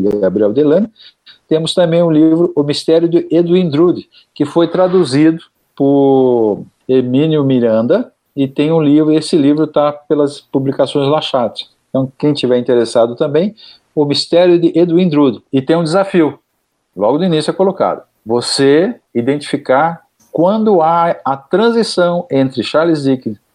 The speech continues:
encarnado e Charles Dickens desencarnado para identificar isso. Obviamente, no final do livro tem a citação da parte em que há a, a transição,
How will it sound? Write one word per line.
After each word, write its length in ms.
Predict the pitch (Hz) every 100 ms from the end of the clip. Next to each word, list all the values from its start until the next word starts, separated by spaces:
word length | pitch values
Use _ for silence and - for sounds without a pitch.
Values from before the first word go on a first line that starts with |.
| _
encarnado 600 | 110 95 139 151 220 254 - - - -
e 60 |
Charles 480 | 160 - 160 165 151
Dickens 400 | 147 147 151 - _ -
desencarnado 880 | 120 156 160 160 156 135 120 127 143 - _ _ _
para 240 | - 127 135
identificar 600 | 139 135 - 139 139 139
isso. 280 | 95 - -
Obviamente, 500 | 143 135 135 139 135
no 120 | 160
final 260 | - 151 135
do 100 | 143
livro 300 | 120 127 147
tem 380 | 151 117 127 127
a 200 | 120 113
citação 600 | - 123 131 117 - 117
da 120 | 123
parte 420 | - 110 104 110
em 60 | 120
que 200 | - 110
há 300 | 104 104 117
a, 360 | - 110 - -
a 20 |
transição, 640 | - 113 113 131 - -